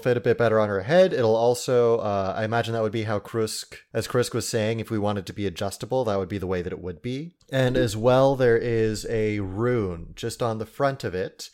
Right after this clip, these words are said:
in between the two eyes. It's a giant rune. And since Sukun Kana can read giant, she actually knows that this is the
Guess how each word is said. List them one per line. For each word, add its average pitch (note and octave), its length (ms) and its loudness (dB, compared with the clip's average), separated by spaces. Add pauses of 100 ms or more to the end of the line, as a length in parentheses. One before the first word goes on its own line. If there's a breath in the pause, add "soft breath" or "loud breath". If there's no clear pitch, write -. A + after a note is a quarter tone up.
(160 soft breath)
in A2 100 -8
between G#2+ 300 -8
the F#2 80 -10
two G2+ 340 -6
eyes. F2 760 -12 (140)
It's G#2+ 300 -6
a G2 140 -4
giant A#2 540 -2
rune. F2+ 600 -8 (140)
And G2 440 -6
since G2+ 260 -8
Sukun B2 400 -4
Kana G#2+ 500 0
can G2 280 -6
read D#3+ 260 0
giant, F#2 500 -4 (480 loud breath)
she A2 340 0
actually A2 380 0
knows G#2 220 0
that G#2 100 -6
this G#2+ 180 -2
is A2 160 -6
the A2 280 -6